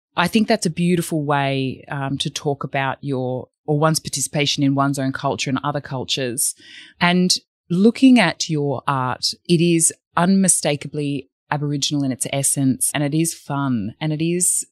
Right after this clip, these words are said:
young, and it is fresh. And when you're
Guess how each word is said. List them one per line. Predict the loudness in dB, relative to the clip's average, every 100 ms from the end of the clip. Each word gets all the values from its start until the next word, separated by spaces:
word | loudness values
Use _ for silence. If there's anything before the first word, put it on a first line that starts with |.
| _
young, | -2 0 2 0 0 -2
and | -2
it | -2
is | 0 -2
fresh. | -4 -2 0 0 -2 -4 -4
And | -4 -4 -8 -18 -20 -18 0
when | 6 6
you're | 6 2